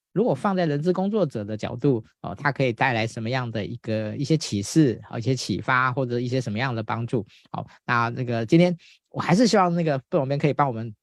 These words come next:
那个分享一下这件事情，但是也许不用，不用讲太多，好，这一点就可以了。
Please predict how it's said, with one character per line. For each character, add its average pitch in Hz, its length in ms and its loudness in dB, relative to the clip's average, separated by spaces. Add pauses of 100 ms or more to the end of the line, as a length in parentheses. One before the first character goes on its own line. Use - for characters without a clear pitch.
那 123 120 -4
个 117 160 -2
分 160 160 6
享 113 180 2
一 113 40 -6
下 131 140 2
这 127 100 0
件 127 80 0
事 123 100 -6
情， 113 100 -4
但 175 120 4
是 196 80 2
也 180 140 2
许 156 100 2
不 123 100 2
用， 160 120 4 (140)
不 147 80 -2
用 160 100 2
讲 110 140 -2
太 135 140 -2
多， 127 340 -4
好， - 140 -8 (120)
这 - 100 -8
一 165 100 0
点 107 260 -2
就 131 120 -4
可 139 120 2
以 110 60 4
了。 92 100 -2